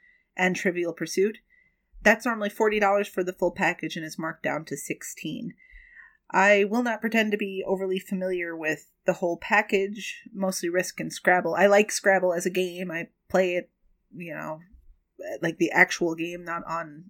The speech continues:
uh, an Xbox from time to time. Uh, Trivial Pursuit is okay, but runs very long when you're getting through the last achievement or two. But these are both good sales, and Monopoly Plus, in particular, if you're looking for the quick achievement fix,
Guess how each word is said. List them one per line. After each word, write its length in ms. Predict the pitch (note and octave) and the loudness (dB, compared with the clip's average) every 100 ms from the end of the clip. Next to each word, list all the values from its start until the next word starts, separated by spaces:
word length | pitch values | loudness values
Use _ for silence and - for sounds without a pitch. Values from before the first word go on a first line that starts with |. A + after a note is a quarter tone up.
| _ | _
uh, 320 | F3 E3+ E3+ D#3+ E3+ _ | -8 -6 -6 -10 -16 _
an 100 | F3 | -2
Xbox 640 | E3+ - F3+ D3+ - - - | -2 -2 -2 -2 -4 -14 -14
from 180 | - E3 | -8 -6
time 180 | E3+ - | -4 -6
to 80 | D#3+ | -6
time. 240 | D#3 G#3 - - - - - _ - - | -4 -4 -6 -10 -12 -20 -20 _ -14 -10
Uh, 220 | C#3 D#3 | -8 -6
Trivial 280 | - A#3+ A#3 | 0 0 0
Pursuit 360 | - A3+ A#3+ A#3 | -2 -2 -2 0
is 160 | G#3 | 0
okay, 520 | E3 G3 G#3 F#3+ B3 A#3+ | 0 0 2 2 0 0
but 160 | F3+ - - | -2 -2 0
runs 380 | F3+ F3+ G3 F#3+ | 2 2 -2 0
very 240 | F3+ F#3 | 2 2
long 500 | F3 D#3+ F#3+ G3+ G#3 | 0 0 -2 -6 -10
when 200 | F#3+ F3 | -10 -12
you're 320 | D#3+ E3+ F3+ _ | -10 -12 -12 _
getting 240 | F3 E3 | 0 0
through 140 | F3+ E3 | -4 -4
the 80 | D#3 | 0
last 260 | D3+ - | -2 -4
achievement 400 | - D#3+ E3+ D#3+ - | -8 -4 -4 -6 -10
or 120 | F#3+ | -8
two. 320 | - F#3 G#3+ - - - _ _ - _ | -2 -2 -2 -12 -20 -20 _ _ -20 _
But 140 | G3+ G3 | 0 2
these 180 | A3+ A3+ | 2 4
are 60 | |
both 280 | G#3 G3 - | 4 2 2
good 240 | F#3+ F#3 | 2 2
sales, 420 | - F3+ E3 D#3+ F3 | 2 0 2 -2 -4
and 60 | |
Monopoly 360 | F3+ F3 F3 F3+ | -4 -4 0 -2
Plus, 320 | - E3 - _ _ _ _ _ _ _ | 0 -4 -4 _ _ _ _ _ _ _
in 160 | F#3 G3+ | 2 4
particular, 420 | G#3 G3 - D#3 | 2 2 0 -4
if 100 | E3 | -2
you're 60 | E3 | -4
looking 220 | F3 E3+ | -4 -6
for 120 | F3 | -4
the 140 | - - _ _ _ _ _ _ _ _ | -6 -10 _ _ _ _ _ _ _ _
quick 180 | A#3+ G#3+ | -2 0
achievement 500 | G3+ G#3+ G3 F3 C#3+ | -2 -2 -4 -4 -4
fix, 520 | - D#3 - - | -4 -4 -6 -12